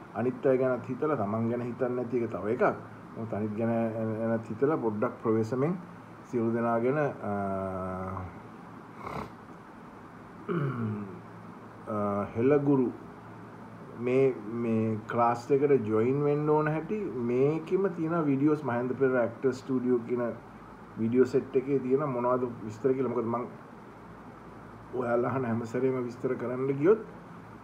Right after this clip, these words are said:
මට වීඩියෝ එක හැම එකෙම කරන්න තියෙන එකම දේ. ඒක නිසා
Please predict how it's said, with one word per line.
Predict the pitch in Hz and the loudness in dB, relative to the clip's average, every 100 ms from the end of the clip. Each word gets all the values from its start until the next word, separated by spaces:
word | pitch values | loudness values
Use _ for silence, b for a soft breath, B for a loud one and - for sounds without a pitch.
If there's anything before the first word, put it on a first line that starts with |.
| - | -4
මට | 117 123 | 2 2
වීඩියෝ | 120 117 127 131 | 2 2 8 10
එක | 139 | 8
හැම | 123 127 | 2 2
එකෙම | 127 113 175 151 - - | 2 4 2 2 -4 -4
කරන්න | 131 127 127 | -2 0 0
තියෙන | 151 147 | 0 0
එකම | 123 135 117 | 2 2 4
දේ. | 101 | 2
ඒක | 107 120 | 0 0
නිසා | 123 202 | 0 -2